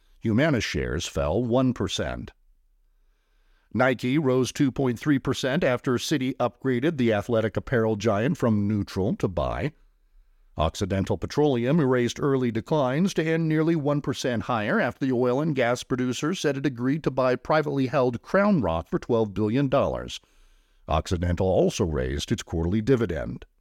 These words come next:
Pinterest rose one point seven percent after R B C upgraded the stock from sector perform to outperform, citing optimism over the outlook for online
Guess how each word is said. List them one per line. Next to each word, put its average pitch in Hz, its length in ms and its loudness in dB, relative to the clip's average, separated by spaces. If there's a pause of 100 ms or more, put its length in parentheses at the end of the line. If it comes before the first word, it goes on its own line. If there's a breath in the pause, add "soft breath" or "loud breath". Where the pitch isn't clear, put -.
(1300)
Pinterest 156 580 2
rose 123 260 4
one 120 220 2
point 120 260 0
seven 127 320 0
percent 117 520 -2
after 120 440 -2
R 127 200 2
B 120 180 -2
C 135 320 -2
upgraded 123 600 0
the 113 100 0
stock 117 400 -2
from 120 380 0
sector - 420 0
perform 117 460 -2
to 104 140 -4
outperform, 123 680 0 (300 soft breath)
citing 117 400 0
optimism 117 640 0
over 113 240 -2
the 107 160 -2
outlook 107 400 -2
for 127 180 -2
online 104 480 2